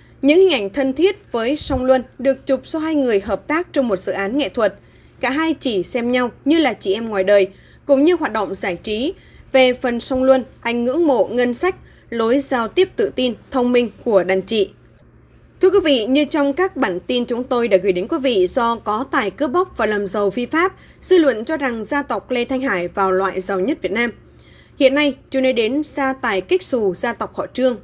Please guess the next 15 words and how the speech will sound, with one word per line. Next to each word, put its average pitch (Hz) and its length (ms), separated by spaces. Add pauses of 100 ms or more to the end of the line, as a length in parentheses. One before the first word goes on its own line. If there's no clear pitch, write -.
(680)
Chỉ 285 100
nói 269 120
đến 247 200
Lý 262 80
Nhã 370 140
Kỳ 262 360
chỉ 254 100
là 226 200
vợ 226 220
hờ 220 340 (120)
của 214 220
Lê 226 300
Trương 233 140
Hiền 202 140
Hòa, 190 280